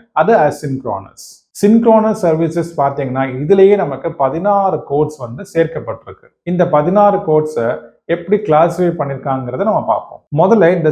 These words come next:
சின்க்ரோனஸ் விசிட்கான டிஸ்கிரிப்டாரை நம்ம பார்க்கலாம். Synchronous audio video visit for the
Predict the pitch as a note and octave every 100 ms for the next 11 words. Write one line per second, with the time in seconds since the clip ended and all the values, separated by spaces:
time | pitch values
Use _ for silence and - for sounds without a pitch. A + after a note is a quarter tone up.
0 | D3+ G3+ A3 A#3 A3 G#3+ F3+ D#3 D3+ D3
1 | - D3+ B2+ C#3+ G#3 C#3 E3 - A3+ -
2 | E3 D#3+ E3+ B2+ A2+ A#2 A2+ A#2+ G3 A#3
3 | - _ _ _ - G#3+ A3 A3+ G#3 F#3+
4 | F3+ F3+ D#3 - - D3 D3 D#3+ G3 G#3
5 | F#3+ F3+ F#3 E3+ C3 B2+ B2+ - - _
6 | _ _ _ _ D#3+ E3+ G3+